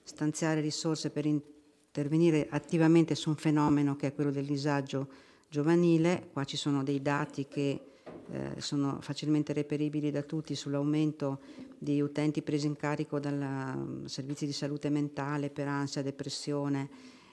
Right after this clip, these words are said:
e malesseri di vario tipo. Eh, c'è, eh, ovviamente anche in conseguenza la, mm,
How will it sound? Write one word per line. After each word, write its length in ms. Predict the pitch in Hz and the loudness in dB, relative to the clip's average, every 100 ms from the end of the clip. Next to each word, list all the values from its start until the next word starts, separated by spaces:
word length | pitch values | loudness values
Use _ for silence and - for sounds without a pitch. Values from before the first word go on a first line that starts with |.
| - | -10
e 400 | 143 135 139 139 | -6 -4 -4 -2
malesseri 640 | 143 147 147 143 - 139 | 0 2 0 -2 -4 -4
di 80 | 143 | -2
vario 300 | 139 139 156 | -2 -2 -4
tipo. 640 | - 143 - 190 226 - - - - _ | -4 -6 0 0 0 -10 -20 -20 -20 _
Eh, 840 | - 160 151 147 143 143 143 143 143 | -4 -2 0 0 0 -2 -2 -2 -4
c'è, 380 | - 170 156 143 | -2 0 0 -2
eh, 160 | - 147 | -4 -6
ovviamente 560 | 143 151 151 151 147 151 | -2 0 2 2 2 0
anche 300 | 147 147 143 | 0 -2 -4
in 60 | |
conseguenza 920 | 139 143 - 147 147 147 143 147 139 | -4 -4 -2 -2 0 0 -2 -4 -2
la, 400 | 139 139 131 131 | -2 -4 -4 -6
mm, 160 | 135 - | -8 -10